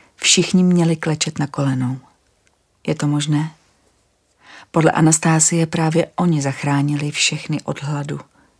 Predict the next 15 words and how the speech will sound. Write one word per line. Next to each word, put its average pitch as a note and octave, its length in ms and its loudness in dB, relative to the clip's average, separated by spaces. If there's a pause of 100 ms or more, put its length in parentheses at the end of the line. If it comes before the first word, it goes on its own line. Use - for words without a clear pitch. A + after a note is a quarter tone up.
(340)
Sejí D#3 720 -2 (180)
dobro D3+ 480 0 (640)
a D3 80 4
vychovávají D#3+ 640 2
budoucí D#3 440 -2
společnost. C#3+ 840 -4 (1200)
Všechno F#3+ 360 2
se - 200 0
ani F3 220 2
nedá D#3+ 300 2
spočítat. D#3 580 -6 (600)
Potřebovali C#3+ 600 0
bychom D3 280 -4
zvláštní C#3+ 480 -4
knihu. C3+ 420 -4